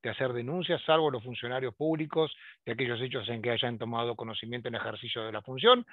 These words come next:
y lo mismo para los médicos, parteros, etcétera, etcétera. De manera tal que el, eh, la obligación de denunciar queda reducida a un espacio muy pequeño, por un lado. Por otro lado,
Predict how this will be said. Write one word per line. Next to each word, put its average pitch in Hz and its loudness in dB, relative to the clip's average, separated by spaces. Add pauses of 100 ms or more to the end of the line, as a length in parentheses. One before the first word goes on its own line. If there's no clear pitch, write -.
(180)
y 151 2
lo 160 8
mismo 170 6
para 143 6
los 139 2
médicos, 139 0
parteros, 120 0
etcétera, 110 -6
etcétera. 110 -4
De 143 4
manera 156 6
tal 175 8
que 165 0 (500)
el, 143 2
eh, - -2 (100)
la 147 10
obligación 156 8
de 170 4
denunciar 160 6
queda 160 8
reducida 143 2 (280)
a 120 0
un 143 0
espacio 143 2
muy 147 0
pequeño, 110 -2 (100)
por 151 6
un 147 0
lado. 107 0 (320)
Por 151 4
otro 180 6
lado, 202 10